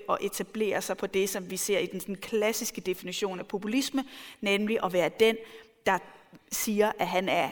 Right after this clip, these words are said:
i virkeligheden folkets stemme, og går op mod de etablerede systemer og op mod eliten. Øhm, og det grynede jo pludselig i Danmark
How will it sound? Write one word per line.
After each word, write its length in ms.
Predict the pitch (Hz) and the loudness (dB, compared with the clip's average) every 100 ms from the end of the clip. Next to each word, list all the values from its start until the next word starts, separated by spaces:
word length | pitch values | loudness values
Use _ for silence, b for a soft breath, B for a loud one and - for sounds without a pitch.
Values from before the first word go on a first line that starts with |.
| - | -4
i 100 | 202 | -6
virkeligheden 800 | 180 202 262 254 196 170 170 160 | -2 4 4 4 -6 -2 -2 -2
folkets 460 | - 175 - - - | 0 0 0 -4 -4
stemme, 380 | - 160 156 160 B B B | -2 -4 -4 -12 B B B
og 140 | 190 190 | 0 4
går 80 | 185 - | 4 6
op 220 | 196 - | 4 4
mod 220 | 190 185 | 0 0
de 160 | 185 180 | 0 -4
etablerede 520 | 180 175 226 254 226 | -4 -6 0 2 2
systemer 540 | 220 208 - 226 202 | -2 -6 -4 -2 -2
og 300 | 190 - - | -2 -2 -2
op 260 | - 185 - | -2 -4 -6
mod 280 | 185 180 196 208 | -4 -4 -4 -6
eliten. 520 | 185 170 175 180 165 B B B B B 208 | -6 -6 -8 -12 -14 B B B B B 2
Øhm, 680 | 196 185 175 160 160 165 185 B B _ | 6 8 6 4 -2 -6 -8 B B _
og 180 | 208 220 | 4 6
det 100 | 302 - | 0 0
grynede 560 | 240 254 262 320 339 | 2 4 4 4 2
jo 200 | 254 190 180 - - _ _ - | 2 2 -2 -16 -20 _ _ -2
pludselig 540 | 277 311 - 302 269 - _ _ _ _ | 2 2 0 -4 -6 -10 _ _ _ _
i 80 | 262 | 0
Danmark 420 | 220 165 185 226 | 4 2 2 -4